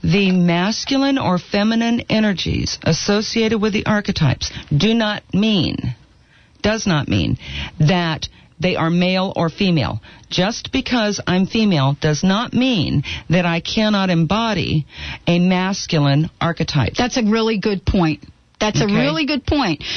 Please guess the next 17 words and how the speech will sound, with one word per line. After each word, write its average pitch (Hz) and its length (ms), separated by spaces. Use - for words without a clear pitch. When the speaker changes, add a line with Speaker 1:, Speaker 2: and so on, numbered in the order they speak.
Speaker 2:
because 240 320
we're 240 100
used 269 460
to, 202 380
you 220 180
know, 196 160
this, 190 280
this 196 360
sort 226 340
of, 190 220
you 208 140
know, 190 120
conditioning 226 680
around, 185 600
okay, 247 480
female 254 480
mother, 208 480